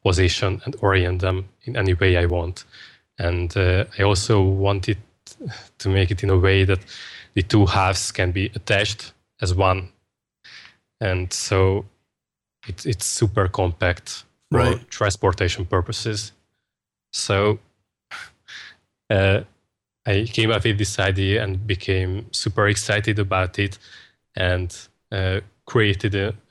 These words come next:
Speaker 1: I, I'm a Linux user, and I created an X mode map keyboard, which is basically, there are these files, uh, these X mode map, uh, files that you can write, and, and it, they contain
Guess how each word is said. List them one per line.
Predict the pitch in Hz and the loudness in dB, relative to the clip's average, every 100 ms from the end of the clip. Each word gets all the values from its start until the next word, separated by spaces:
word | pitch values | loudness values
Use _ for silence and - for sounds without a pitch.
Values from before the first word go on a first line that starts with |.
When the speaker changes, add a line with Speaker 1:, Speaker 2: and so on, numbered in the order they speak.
| _ | _
Speaker 1:
I, | 117 123 | -2 0
I'm | 120 101 | 0 0
a | |
Linux | 98 107 95 - - - | 2 2 0 -2 -6 -2
user, | 95 87 92 101 101 - - - _ | 0 2 2 0 -4 -20 -20 -20 _
and | 98 95 | -2 0
I | 95 | 0
created | - 98 95 95 | 2 2 2 -2
an | 95 120 | -4 -4
X | - 95 - | -4 -4 -4
mode | 98 92 | -4 0
map | 95 92 - | -2 -4 -8
keyboard, | - 95 95 101 104 - _ _ _ | -4 -2 2 2 0 -6 _ _ _
which | - | -2
is | 104 90 - - - - 98 | 0 0 -4 -18 -20 -16 -2
basically, | 95 - 101 101 95 95 - _ _ _ _ _ _ _ _ | -2 -2 -2 0 2 0 -4 _ _ _ _ _ _ _ _
there | 101 98 | -2 0
are | 92 | 0
these | 90 90 - - _ _ _ | 0 -4 -6 -16 _ _ _
files, | - 92 95 101 - - _ _ _ _ _ | -2 0 0 -2 -8 -12 _ _ _ _ _
uh, | 98 92 90 | -4 -4 -2
these | 92 - - | -6 -10 -4
X | 110 - | -4 -2
mode | 104 98 | -4 -2
map, | 92 90 - _ _ _ _ | -2 -4 -10 _ _ _ _
uh, | 95 82 - _ _ _ - | -4 -4 -6 _ _ _ -4
files | 90 101 - - - | 0 0 -2 -8 -6
that | 101 - | -6 -6
you | 104 | -4
can | 98 90 95 - _ _ _ | -2 -2 -4 -12 _ _ _
write, | 98 92 98 98 | 0 2 2 0
and, | 92 92 110 | -2 -2 -4
and | 101 | -6
it, | 95 - _ - | -6 -10 _ -4
they | 98 90 | -4 -4
contain | - 95 87 92 90 | -4 -4 -2 -2 -2